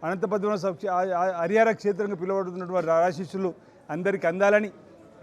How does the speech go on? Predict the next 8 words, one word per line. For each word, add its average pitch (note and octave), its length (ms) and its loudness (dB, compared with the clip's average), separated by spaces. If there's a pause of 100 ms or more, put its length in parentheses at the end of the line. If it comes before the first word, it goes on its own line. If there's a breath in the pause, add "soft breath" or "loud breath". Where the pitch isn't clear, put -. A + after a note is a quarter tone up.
(120)
లోక G#3 300 0 (160)
కళ్యాణం G#3 360 2 (100)
జరగాలని F#3+ 440 0
సందర్భంగా F#3 480 0 (480)
నేను E3 220 -4
వేడుకుంటూ, F#3+ 420 -2 (880)
మళ్ళీ A3+ 260 0 (960)
వీలైనంత A3 380 0